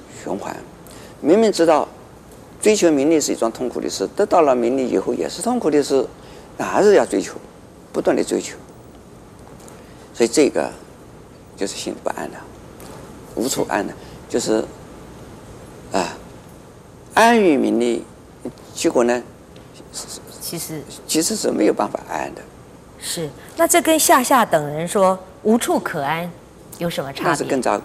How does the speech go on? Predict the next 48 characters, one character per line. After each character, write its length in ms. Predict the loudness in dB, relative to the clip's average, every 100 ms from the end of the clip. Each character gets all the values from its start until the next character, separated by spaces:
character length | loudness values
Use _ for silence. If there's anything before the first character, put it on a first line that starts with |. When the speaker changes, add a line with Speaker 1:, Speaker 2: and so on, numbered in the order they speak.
| -8 -6
Speaker 1:
更 140 | -2
糟 160 | 0 0
糕。 260 | -4 -6 -12 -4
Speaker 2:
哦。 200 | -2 -2 -8 -20 -20 -20 -16
Speaker 1:
他 100 | -10
不 120 | -6
知 140 | -2 2
道 100 | 4
要 100 | 4
追 160 | 0
求 160 | 0 -2
什 160 | -4
么。 100 | -12 -14 -18 -20 -20 -20 -20 -20 -20 -20 -4
Speaker 2:
连 180 | 4 4
名 180 | 4 0
利， 220 | 0 -2 -8 -14 -2
他 160 | 0 0
不， 160 | -2 2
连 120 | 4
名 220 | 4 2
利 300 | 2 0 -4 -4
也 140 | -4
不 80 | -4
是 100 | -2
他 140 | 0
追 160 | 0 -2
求 140 | -4
的 100 | -6
对 160 | -6 -8
象。 100 | -10 -4
Speaker 1:
他 80 | 0
觉 160 | 4
得 140 | 4 6
有 160 | 6
了 140 | 6 4
钱， 420 | 2 0 0 -4 -10
这 80 | -8
个 60 | -6
钱 340 | -6 -6 -6 -2
对 100 | -2
他 160 | 0
没 220 | -2 -4 -4
有 100 | -2
用。 240 | -2 -4 -10 -20 -20 -20 -20 -20 -20 -20 -20 -20 -20 -20 -14
Speaker 2:
嗯。 100 | -12 -12 -16 -20 -20 -20 -18 -20 -20 -20 -20 -6
Speaker 1:
没 140 | 2 6
有 140 | 6
钱， 360 | 4 2 2